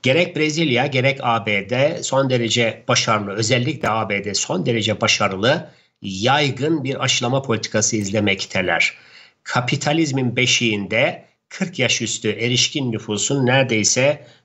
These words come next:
tümüne yakını A B D'de aşılanmış durumda. Dolayısıyla bir gündeki olgu sayısı Türkiye'ye hemen hemen denk duruma geldi. Dünkü konuşmamda değerli Tezel, bir televizyon konuşmasında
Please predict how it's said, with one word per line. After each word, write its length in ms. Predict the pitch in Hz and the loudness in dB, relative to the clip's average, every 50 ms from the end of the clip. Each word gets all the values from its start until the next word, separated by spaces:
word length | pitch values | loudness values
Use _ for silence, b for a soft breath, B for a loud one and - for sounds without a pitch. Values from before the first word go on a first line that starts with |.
| _ _ - | _ _ -2
tümüne 580 | - 170 196 180 147 135 123 120 113 104 90 87 | 2 2 4 4 4 4 2 2 2 2 0 0
yakını 560 | 98 113 110 - - 117 104 98 117 139 147 - | -2 -2 -2 -2 -2 -2 -2 0 0 -2 -2 0
A 200 | - 120 117 110 | 0 0 0 0
B 180 | 104 107 104 101 | 0 -2 -2 -2
D'de 260 | 107 101 101 113 143 | -2 -2 -2 -2 0
aşılanmış 640 | 127 135 135 - 123 117 110 107 107 104 - - - | 0 0 0 2 2 0 2 2 2 2 0 0 0
durumda. 360 | 95 92 87 87 85 85 - - - _ _ _ _ _ _ _ _ _ - B B B B B B B B B - - | -4 -6 -6 -6 -6 -6 -8 -8 -12 _ _ _ _ _ _ _ _ _ -16 B B B B B B B B B -4 0
Dolayısıyla 800 | 120 117 127 131 131 131 - - 147 131 110 113 135 151 147 - | 4 4 6 6 6 4 2 2 2 2 2 2 2 0 0 -2
bir 120 | 131 143 135 | -4 -4 -4
gündeki 400 | 117 120 110 104 110 107 - 123 | -2 -4 -2 -2 -2 -2 0 -2
olgu 220 | 113 110 110 120 | -2 -2 -2 -2
sayısı 460 | 120 - 113 104 101 101 - 151 143 | -2 0 0 0 0 0 0 -2 -2
Türkiye'ye 520 | - - 131 107 - - 104 101 117 123 120 | 0 0 0 0 0 -2 0 2 2 4 4
hemen 240 | 127 127 120 107 98 | 4 4 2 2 2
hemen 340 | 95 104 127 143 135 107 | 2 2 2 2 2 2
denk 240 | 120 127 117 107 - | 4 2 2 2 0
duruma 300 | - 107 104 98 98 95 | -2 -2 -2 0 0 -2
geldi. 560 | 95 95 95 98 95 90 82 95 92 87 - B B B B B B B B B _ 113 107 104 104 | 0 0 0 0 0 0 -2 -4 -6 -6 -8 B B B B B B B B B _ -10 -10 -6 0
Dünkü 840 | 101 180 208 226 233 202 - - 131 135 139 135 135 131 - - 233 | 2 4 4 4 2 -2 -8 -8 -6 -4 -2 -2 -4 -4 -6 -8 -10
konuşmamda 800 | - - 165 143 131 127 - - - 127 117 113 110 113 110 104 104 | -4 -2 0 2 2 2 2 2 0 -2 -2 -2 -2 -2 -4 -2 0
değerli 320 | 117 117 113 117 117 117 | 2 2 2 2 0 -2
Tezel, 420 | - 113 104 98 113 107 107 101 | -2 -4 -2 2 2 2 2 2
bir 160 | 113 117 113 - | 0 -2 -2 -2
televizyon 500 | - 113 113 117 113 110 113 127 120 120 | -2 0 0 0 0 0 2 2 2 2
konuşmasında 1000 | 123 - 110 107 107 - - 107 104 98 - - 104 101 95 113 135 165 - | 0 0 0 2 2 2 0 0 0 0 0 0 -2 0 2 2 2 2 2